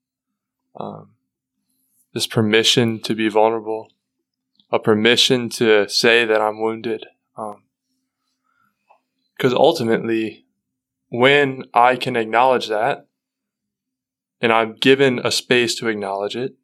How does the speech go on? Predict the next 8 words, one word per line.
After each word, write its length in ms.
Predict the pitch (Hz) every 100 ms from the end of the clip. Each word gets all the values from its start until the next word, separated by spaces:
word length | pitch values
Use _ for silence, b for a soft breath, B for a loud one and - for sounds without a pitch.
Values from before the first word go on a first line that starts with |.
| _ _ _ _ _ _ _ _ _ _ _ - _ _ -
then 160 | 120
I 100 | 113
can 140 | 107 110
see 500 | - 135 127 117 113
myself 500 | 117 104 - 113 104
in 100 | 110
the 80 | 107
crucifix. 760 | - 110 - 101 - - - -